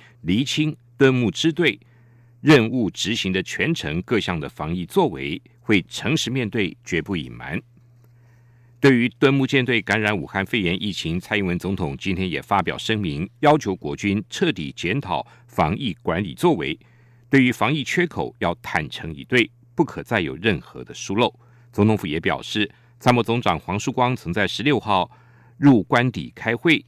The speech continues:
但所有人员都遵守防疫规定，环境也经过消毒，指挥中心研判风险较低。不过，医疗团队仍然会密切注意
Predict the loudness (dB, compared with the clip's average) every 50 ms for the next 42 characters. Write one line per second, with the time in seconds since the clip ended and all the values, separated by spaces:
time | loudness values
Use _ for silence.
0 | _ -2 0 2 2 0 0 2 2 4 4 2 2 0 0 0 0 0 -2 -2
1 | -2 0 0 0 2 2 2 2 2 0 -4 -8 -8 -8 -8 -6 -6 -4 -6 -4
2 | -2 -4 -2 0 0 0 0 -2 _ -8 -2 0 0 0 0 -2 -4 -6 -6 -8
3 | -6 -4 -6 -4 -4 -4 -2 0 2 2 2 0 -2 -4 -4 -4 -4 _ _ _
4 | _ _ -6 -6 -4 -2 -2 -2 -2 -4 -4 -4 -6 -8 -8 -6 -8 -8 -8 -8
5 | -4 -4 -4 -4 -6 _ _ -2 0 0 0 0 -2 -6 -10 -12 _ -4 -2 -2
6 | -2 -2 -2 -4 -4 -4 -8 _ _ -20 -20 -20 -20 -20 -20 _ _ -2 0 4
7 | 4 4 4 4 4 4 4 2 2 -2 -6 -2 0 0 -2 -2 -2 0 0 0
8 | 0 -2 -2 -2 0 0 0 0 -2 -6 -8 -4 -2 -2 -2 -2 -2 -6